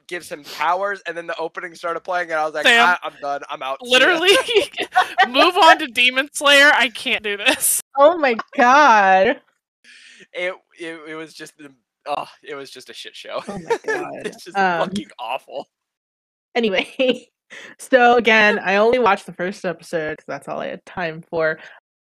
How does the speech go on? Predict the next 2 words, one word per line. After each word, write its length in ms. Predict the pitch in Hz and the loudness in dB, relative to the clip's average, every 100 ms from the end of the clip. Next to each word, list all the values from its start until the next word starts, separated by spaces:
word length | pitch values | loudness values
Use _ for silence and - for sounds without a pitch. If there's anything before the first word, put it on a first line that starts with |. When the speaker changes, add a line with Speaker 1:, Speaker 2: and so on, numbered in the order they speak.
| _ - | _ -4
Speaker 3:
Um, 680 | 190 202 185 170 165 190 _ _ _ _ _ _ _ 233 | 2 4 4 2 -4 -12 _ _ _ _ _ _ _ 0
and 680 | 240 220 220 220 226 226 | 2 4 2 0 -4 -6